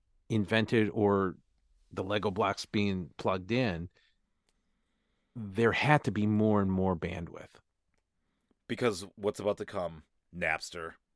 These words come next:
Speaker 1: Right. And, um, y-, and social media.
Speaker 2: Yeah.
Speaker 1: Right? So <clears throat> it's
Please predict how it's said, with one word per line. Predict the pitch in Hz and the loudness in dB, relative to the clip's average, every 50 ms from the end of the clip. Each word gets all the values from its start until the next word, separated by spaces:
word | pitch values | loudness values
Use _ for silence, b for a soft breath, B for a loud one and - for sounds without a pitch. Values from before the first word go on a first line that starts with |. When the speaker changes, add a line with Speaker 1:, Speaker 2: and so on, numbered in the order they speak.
| _ _ _ _ - B B B B B B B B B B B B B B _ _ _ - | _ _ _ _ -20 B B B B B B B B B B B B B B _ _ _ 6
Speaker 1:
Right. | 123 147 156 147 104 80 71 - _ _ _ _ _ - | 10 10 10 10 8 6 0 -8 _ _ _ _ _ 2
And, | 139 139 135 131 127 123 123 123 - _ _ _ _ _ _ - | 4 4 6 4 4 2 0 -4 -8 _ _ _ _ _ _ 0
um, | - 139 131 123 120 120 120 117 117 113 104 - _ _ _ _ _ _ _ _ _ _ _ _ _ - | 2 2 4 4 4 2 2 2 2 0 -2 -4 _ _ _ _ _ _ _ _ _ _ _ _ _ -18
y-, | 196 185 - - 175 151 165 - - - _ _ _ - | -18 -14 -6 -4 -2 -2 -2 -4 -6 -20 _ _ _ 0
and | - 143 143 135 | 2 4 4 4
social | - - 156 147 131 - 147 123 | 4 6 6 6 6 6 4 4
media. | 117 135 160 156 - - - - - _ _ - | 4 4 4 2 0 -6 -8 -14 -20 _ _ -8
Speaker 2:
Yeah. | 95 92 - - _ _ _ _ _ _ - | -8 -8 -8 -10 _ _ _ _ _ _ -10
Speaker 1:
Right? | 104 104 107 107 117 135 139 - - | -6 0 2 2 2 2 0 -4 -8
So | - - - 139 131 123 117 - B B B B B B _ _ _ - | -6 -2 2 4 4 4 4 2 B B B B B B _ _ _ 4
<clears throat> | 165 175 160 147 117 - _ _ _ _ _ _ _ _ _ _ _ _ _ _ _ _ - - | 6 8 8 6 4 2 _ _ _ _ _ _ _ _ _ _ _ _ _ _ _ _ 2 6
it's | 151 143 135 - - - - | 8 8 6 6 0 -4 -6